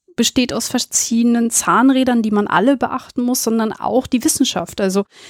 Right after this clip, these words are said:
ähm, das geht alles Hand in Hand. Wir haben die Politik, wir haben die Gesellschaft, wir haben die Wissenschaft und das muss alles irgendwie berücksichtigt werden, um ein vollumfängliches Bild zu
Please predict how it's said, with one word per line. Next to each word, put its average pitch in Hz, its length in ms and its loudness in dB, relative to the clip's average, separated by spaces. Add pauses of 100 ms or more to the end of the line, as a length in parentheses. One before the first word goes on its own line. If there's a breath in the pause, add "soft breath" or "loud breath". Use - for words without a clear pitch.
(140 loud breath)
ähm, 208 240 2
das 214 160 0
geht 269 200 2
alles 339 260 4
Hand 294 160 4
in 269 160 4
Hand. 202 300 2
Wir 220 120 2
haben 202 360 4
die 196 100 -10
Politik, 277 640 0
wir 196 160 2
haben 185 160 0
die 185 100 -2
Gesellschaft, 233 760 0
wir 214 100 0
haben 185 160 -2
die 202 140 -2
Wissenschaft 240 680 -2
und 214 220 -4 (480 loud breath)
das 240 180 2
muss 269 180 4
alles 254 360 2
irgendwie 240 280 0
berücksichtigt 226 800 -2
werden, 214 300 2
um 208 100 -2
ein 202 120 0
vollumfängliches 196 720 0
Bild 165 260 -6
zu - 180 -6